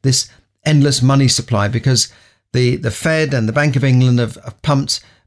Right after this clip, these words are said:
billions into the economy following the, the financial crash. And that has, uh, had good points because, um, they, they've, they've basically printed money. But it, it, keeping low interest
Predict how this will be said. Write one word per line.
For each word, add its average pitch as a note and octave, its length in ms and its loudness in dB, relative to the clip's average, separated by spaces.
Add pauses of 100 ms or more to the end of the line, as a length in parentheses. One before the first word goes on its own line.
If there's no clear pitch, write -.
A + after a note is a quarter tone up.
billions C3 440 2
into C#3+ 200 0
the B2+ 120 0
economy A#2 480 0
following B2 440 0
the, A#2 200 0
the A2 120 -10
financial B2+ 540 0
crash. G#2 580 -4 (400)
And A2+ 400 -2 (400)
that D3+ 300 -2
has, B2+ 440 -2 (240)
uh, - 300 -2
had C#3 220 0
good C#3 260 0
points D#3+ 380 0
because, B2+ 500 -2
um, A#2+ 380 0
they, C3+ 160 -4
they've, C3+ 300 -4
they've A#2 140 -4
basically C3 300 0
printed A#2 380 0
money. C#3 180 2
But G#2+ 160 -4
it, C3 80 -6
it, - 380 -10
keeping C#3+ 420 2 (160)
low D#3 340 2
interest A#2 680 -2